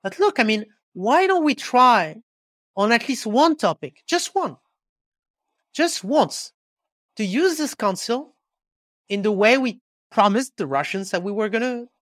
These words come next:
use it, you know, that is, not coordinate with other nato members ahead of the meeting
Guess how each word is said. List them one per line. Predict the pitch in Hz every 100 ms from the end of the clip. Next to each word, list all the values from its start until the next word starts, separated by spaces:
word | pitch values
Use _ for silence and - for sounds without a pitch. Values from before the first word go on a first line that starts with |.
| _ _ -
use | 311 403
it, | - -
you | -
know, | 185 _
that | 147 151
is, | 175 180 - - _ _ _ _ -
not | 160 254 302 _ _ _ _ _ _ _ _ _ _
coordinate | - 196 262 262 220 165 -
with | 160
other | 180 185 196
nato | 175 175 165
members | 156 151 143 143 - -
ahead | 160 170 240
of | 190 - _ _ _
the | 156
meeting | 151 233 143 165